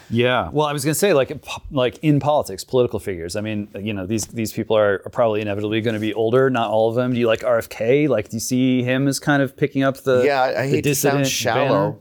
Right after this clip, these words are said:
Speaker 2: but I don't think his voice is gonna pass. I mean, you gotta understand how shallow voters are.
Speaker 1: Yeah.
Speaker 2: They're,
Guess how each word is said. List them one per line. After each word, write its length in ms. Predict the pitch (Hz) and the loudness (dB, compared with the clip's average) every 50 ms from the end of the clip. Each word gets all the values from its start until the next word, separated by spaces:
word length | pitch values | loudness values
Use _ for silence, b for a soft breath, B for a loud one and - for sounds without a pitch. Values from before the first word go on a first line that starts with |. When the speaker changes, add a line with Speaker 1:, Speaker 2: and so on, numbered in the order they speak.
| _ _ - | _ _ 0
Speaker 2:
but 260 | 101 95 95 - - | 0 0 0 0 -4
I 120 | - 101 107 | -4 -2 -2
don't 180 | 117 143 151 | -2 -2 -2
think 160 | 156 175 156 | -4 -6 -6
his 160 | 143 135 117 107 | -6 -8 -8 -8
voice 380 | 87 92 104 135 151 147 - | -6 -2 -2 -2 -2 -2 -6
is 100 | 98 92 | -10 -10
gonna 320 | - 92 92 92 82 71 - _ _ _ _ _ _ _ _ _ _ _ _ - | -10 -8 -8 -8 -8 -10 -14 _ _ _ _ _ _ _ _ _ _ _ _ -8
pass. 440 | 123 143 185 165 117 - - - _ _ | -6 -6 -6 -6 -8 -10 -14 -16 _ _
I 80 | - 120 | -2 0
mean, 220 | 139 147 139 139 B B B B B B B | 0 0 -2 -4 B B B B B B B
you 80 | 139 156 | -2 0
gotta 180 | 220 254 277 | 2 4 4
understand 480 | 262 214 165 139 135 - - 143 143 131 | 2 2 0 -2 -4 -4 -2 -2 -2 -2
how 140 | 127 123 104 | -2 -2 -2
shallow 420 | - - - 110 107 110 110 104 | -4 -4 -2 -2 0 0 0 -2
voters 480 | 87 71 85 101 127 123 85 65 - - | -2 -2 -2 -2 -2 -2 -6 -10 -14 -16
are. 160 | - - - _ _ _ _ | -20 -20 -20 _ _ _ _
Speaker 1:
Yeah. 40 | _ _ _ _ - | _ _ _ _ -2
Speaker 2:
They're, 160 | 110 - | -2 -2